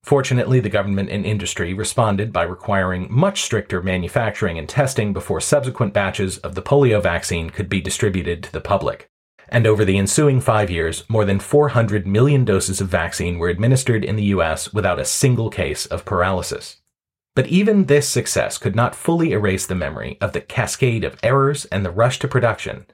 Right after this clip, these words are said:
that left so much damage in its wake.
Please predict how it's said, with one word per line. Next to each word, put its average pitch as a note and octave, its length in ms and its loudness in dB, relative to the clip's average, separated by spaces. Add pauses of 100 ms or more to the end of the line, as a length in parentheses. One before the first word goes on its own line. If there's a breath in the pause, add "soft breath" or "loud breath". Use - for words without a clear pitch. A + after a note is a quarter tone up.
(160)
that - 160 0
left G#2 240 0
so - 320 2
much B2 260 0
damage - 520 -4
in F2+ 100 -6
its - 160 -10
wake. - 340 -6